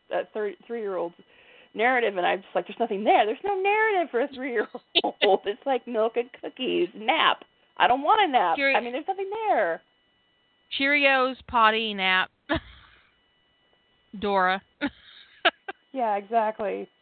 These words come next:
Speaker 2: Maybe a little bit of Winnie, um, uh, Winnie the Pooh
Speaker 1: Elsa,
Speaker 2: if their parents
Speaker 1: you know.
Speaker 2: rescue. <coughs> Oh, my goodness, my dog is outside losing his mind.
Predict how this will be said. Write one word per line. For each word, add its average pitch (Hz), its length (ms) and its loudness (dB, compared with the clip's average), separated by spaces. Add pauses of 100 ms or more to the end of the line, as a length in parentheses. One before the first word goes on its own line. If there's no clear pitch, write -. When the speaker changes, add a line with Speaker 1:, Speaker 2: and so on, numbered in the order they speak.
(140)
Speaker 2:
Maybe 294 300 2
a 294 60 2
little 294 220 -6
bit 277 180 -14
of 254 60 -20
Winnie, 254 220 -10 (140)
um, 214 300 -6
uh, 220 100 -2 (140)
Winnie 466 180 -2
the 427 160 0
Pooh 370 80 2
Speaker 1:
Elsa, 311 160 0
Speaker 2:
if 277 40 -6
their 226 100 -8
parents 226 480 0
Speaker 1:
you 330 60 -6
know. 208 100 2 (2000)
Speaker 2:
rescue. 220 200 -8
<coughs> - 80 -20 (4000)
Oh, 254 140 -18
my 208 160 -16
goodness, 214 420 -16
my 220 160 -12
dog 220 500 -8
is 220 140 -14
outside 214 380 -6
losing 220 300 -6
his 240 160 -10
mind. 233 420 -8